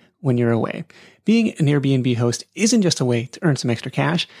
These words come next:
It's a chance to share your space and make a guest's vacation all the more memorable. You might be thinking, "Eh, maybe my place isn't the right fit," but don't write it off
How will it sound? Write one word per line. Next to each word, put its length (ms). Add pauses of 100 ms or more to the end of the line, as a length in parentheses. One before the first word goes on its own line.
(160)
It's 140
a 20
chance 280
to 80
share 260
your 120
space 360 (240)
and 160
make 260
a 80
guest's 380
vacation 480 (160)
all 180
the 80
more 260
memorable. 520 (400)
You 80
might 140
be 80
thinking, 540
"Eh, 360
maybe 180
my 140
place 260
isn't 260
the 60
right 160
fit," 260 (220)
but 160
don't 220
write 160
it 80
off 240